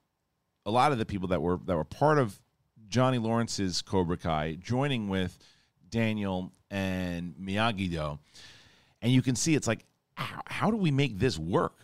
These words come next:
Because we were feuding at one point, and now we have, like, this big faction. There's a lot of wrestling in this show. Stor-, there's a lot of Star Wars. There's so much, and maybe, maybe not, but I see it all, the parallels. There's a lot of wrestling references and things, too. But anyway,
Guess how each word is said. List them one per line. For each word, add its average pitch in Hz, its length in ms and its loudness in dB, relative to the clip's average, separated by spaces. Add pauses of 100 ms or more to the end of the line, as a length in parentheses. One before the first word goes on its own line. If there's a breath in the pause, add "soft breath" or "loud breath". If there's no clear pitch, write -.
(220)
Because 104 200 -2
we 113 100 4
were 92 60 2
feuding 190 440 -2
at 160 120 0
one 160 240 0
point, 139 540 -6 (120)
and 101 120 -6
now 120 180 -2
we 127 120 2
have, 113 140 2
like, 98 140 -2
this 101 160 -10
big 135 220 0
faction. 107 560 -4 (640)
There's 139 180 -2
a 139 60 -2
lot 185 100 -2
of 98 140 0
wrestling 101 400 0
in 98 140 -2
this 95 120 -2
show. 90 480 -2 (240)
Stor-, 95 320 -4
there's 92 240 0
a 101 40 -4
lot 113 100 0
of 107 40 -4
Star 95 340 0
Wars. 90 200 0
There's 92 100 -2
so - 220 0
much, 98 220 -2
and 90 360 -6
maybe, 104 320 -2 (360)
maybe 135 340 0
not, 110 300 0 (1000)
but 90 240 -2 (220)
I 135 140 2
see 85 200 -4
it 67 80 -4
all, 64 220 -8 (220)
the 80 60 -16
parallels. 87 480 -2
There's 82 120 -8
a - 20 -4
lot 92 100 0
of 87 60 -2
wrestling 82 540 -4
references 90 560 -2
and 80 100 -6
things, 76 220 -8
too. 80 160 -2
But 87 160 -2
anyway, 85 240 -2